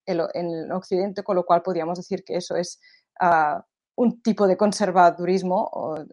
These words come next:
obviamente, por, por obvias razones, pero en, en Canadá, por ejemplo, es un gobierno liberal que continúa gobernando y se proclama el multiculturalismo como política oficial,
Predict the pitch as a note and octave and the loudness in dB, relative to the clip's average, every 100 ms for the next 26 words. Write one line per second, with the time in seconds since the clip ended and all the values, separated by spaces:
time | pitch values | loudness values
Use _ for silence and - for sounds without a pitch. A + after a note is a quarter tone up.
0 | - F3+ E3 D3+ E3+ F3+ F#3+ F#3 D#3+ - | -10 -6 -4 -4 -4 -4 -2 0 -2 -2
1 | E3 D3+ D#3 D#3 D#3 - G3 A3 - - | -4 -2 -2 -2 -4 0 2 2 -2 -20
2 | - - - A#3 G#3+ G#3 G#3 G3+ - - | -20 -10 8 10 10 8 6 2 -4 -4
3 | F#3 F#3+ F#3 F3+ F#3 - G#3 F#3 F#3+ A3 | -4 -2 -4 -6 -6 -2 0 2 4 4
4 | A#3+ A3+ A3+ B3 C#4 D4+ A3+ G3+ B3+ C4+ | 2 -4 -8 -10 -4 -2 -2 -4 -4 -2
5 | G#3 F#3+ F#3+ F#3 F3 - - F#3 G3 F#3+ | -2 -2 -2 -2 -2 -2 -4 -6 -8 -8
6 | F#3+ F#3 F3+ F3+ F3+ F3+ E3 E3+ A3 D#3+ | -6 -4 -2 -2 0 -2 -2 -6 -4 -4
7 | D3+ F#3 F3+ F3+ F#3 F#3 - F#3 F#3 - | -2 -2 -2 -2 -4 -8 -4 -2 -2 -4
8 | - G3 G3 F3+ F3+ G3 F#3+ G3 F#3 F#3 | -4 0 4 4 4 0 -4 -4 -4 -2
9 | F3 F3+ F#3+ F#3 F#3 F3+ F#3 F3+ D#3+ E3 | -2 0 -2 -4 -4 -6 -2 -4 -2 -4
10 | D#3+ F#3 - C4+ C4+ C4+ | -4 -6 6 10 10 8